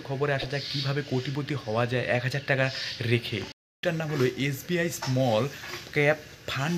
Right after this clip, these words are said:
ডাইরেক্ট গ্রোথ, এই স্কিমটার নাম। এটা এসবিআই মানে স্টেট ব্যাংকের স্মল ক্যাপ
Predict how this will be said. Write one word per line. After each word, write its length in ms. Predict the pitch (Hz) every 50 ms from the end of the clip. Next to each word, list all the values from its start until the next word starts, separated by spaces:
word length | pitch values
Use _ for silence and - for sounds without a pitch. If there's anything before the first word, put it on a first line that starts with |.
| 151
ডাইরেক্ট 280 | 156 147 151 160 147 131 120 -
গ্রোথ, 280 | 131 131 127 117 107 - - - - 123
এই 60 | 139 135
স্কিমটার 400 | - - 147 151 143 147 170 156 127 110 113
নাম। 160 | 113 110 104 95 90 - - - _ _ _
এটা 180 | _ - 156 131 117 123 - - 139
এসবিআই 440 | 143 139 123 - - 165 165 156 156 156
মানে 140 | 147 147 160 151 -
স্টেট 220 | - 135 135 139 135 139
ব্যাংকের 280 | 156 156 - 147 143 - -
স্মল 300 | - 143 135 143 151 156 151 - -
ক্যাপ 160 | 156 151 151